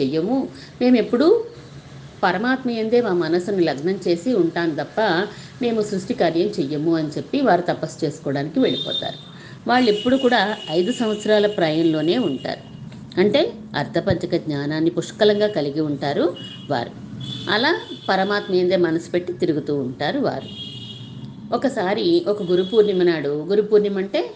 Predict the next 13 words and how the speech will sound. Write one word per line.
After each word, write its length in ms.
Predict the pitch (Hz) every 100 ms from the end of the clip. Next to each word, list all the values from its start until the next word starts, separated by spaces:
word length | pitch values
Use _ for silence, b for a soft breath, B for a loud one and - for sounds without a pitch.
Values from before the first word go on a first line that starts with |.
| -
వ్యాసుల 340 | 214 214 214
వారి 200 | 202 175
గురించి 240 | 156 160 - 156
కదా 140 | 165
మనం 140 | 180
చెప్పుకుంటాం, 640 | 170 170 139 202 190 180 147
వ్యాసుల 340 | 156 160 170
వారి 140 | 160 156
పుట్టినరోజని. 840 | 135 143 139 131 135 147 202 156 B B B -
అందరికీ 540 | 160 196 240 254 302 226
గురువు 160 | 208
ఎవరండి 460 | 233 226 233 226 240
అంటే 280 | 233 294